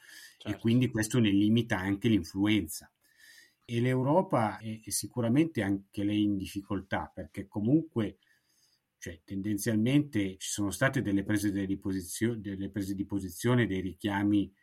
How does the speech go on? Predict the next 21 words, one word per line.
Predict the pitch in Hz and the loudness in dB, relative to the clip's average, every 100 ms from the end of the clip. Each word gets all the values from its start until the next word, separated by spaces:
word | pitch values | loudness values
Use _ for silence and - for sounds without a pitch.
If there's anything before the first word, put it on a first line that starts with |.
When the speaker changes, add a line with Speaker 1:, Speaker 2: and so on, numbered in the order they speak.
| _ _ _ - | _ _ _ -12
Speaker 2:
al, | 95 | -10
al | 92 92 95 90 | -10 -10 -10 -10
cessate | 101 - - 101 | -10 -8 -8 -8
il | 90 | -10
fuoco, | - 107 127 123 - 107 101 98 98 95 95 | -4 0 0 0 -2 -2 -2 -2 -4 -4 -4
al, | 92 87 - 98 | -6 -8 -12 -10
all'interrompere | 98 98 85 98 101 98 101 | -4 -4 -4 -2 -2 -2 -2
i | 92 | -2
bombardamenti, | 98 95 101 113 127 113 123 123 107 92 _ - - _ _ | -2 -4 -2 0 2 2 2 2 0 0 _ -20 -20 _ _
però | 113 127 143 143 - | 2 4 4 0 -2
poi | 156 | 0
alla | 131 123 | 2 0
fine, | - 123 101 98 110 - | 2 0 0 -2 -6 -8
mh, | 117 110 110 110 | -6 -4 -4 -4
bisogna | 104 107 135 | -4 -2 -2
sempre | 156 147 156 | -2 -4 -2
fare | 127 120 | 0 -2
i | |
conti | - 131 143 156 | 0 -2 -2 -2
con | 113 | 0
il | 107 | 0